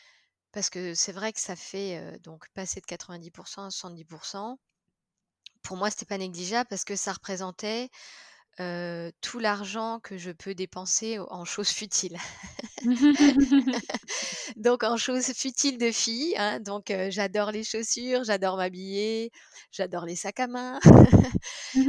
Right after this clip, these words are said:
Speaker 1: heu,
Speaker 2: <laughs>
Speaker 1: j'adore aller boire un verre avec les amis, j'adore manger au restaurant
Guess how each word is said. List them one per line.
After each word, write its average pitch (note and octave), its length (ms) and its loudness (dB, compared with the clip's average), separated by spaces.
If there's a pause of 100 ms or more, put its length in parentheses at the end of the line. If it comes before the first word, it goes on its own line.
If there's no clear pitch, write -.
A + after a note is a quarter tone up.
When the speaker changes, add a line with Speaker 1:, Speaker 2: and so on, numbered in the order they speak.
(120)
Speaker 1:
heu, C4 40 6 (340)
Speaker 2:
<laughs> - 0 -
Speaker 1:
j'adore G3 400 -2
aller G#3 160 -2
boire G3 180 -2
un G3+ 80 -4
verre F#3+ 180 -4
avec F#3+ 200 -6
les G3 160 -8
amis, A3 640 -10
j'adore G#3 460 -6
manger G#3+ 280 -8
au F#3+ 60 -8
restaurant G3+ 640 -8